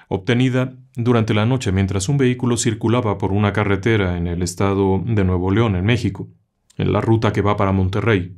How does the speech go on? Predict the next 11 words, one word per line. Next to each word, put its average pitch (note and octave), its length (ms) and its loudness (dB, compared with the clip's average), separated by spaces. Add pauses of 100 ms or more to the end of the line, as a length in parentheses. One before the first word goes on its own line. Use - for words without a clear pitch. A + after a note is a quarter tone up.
(120)
la F#2+ 140 -8
capital G2+ 380 -2
del F#2+ 140 0
estado. F#2 440 -2 (640)
El A2 160 -2
conductor, B2 640 -2 (400)
con F#2+ 160 -2
una G#2+ 200 0
cámara G#2 360 0
de G2+ 100 -2
tablero, G2+ 460 0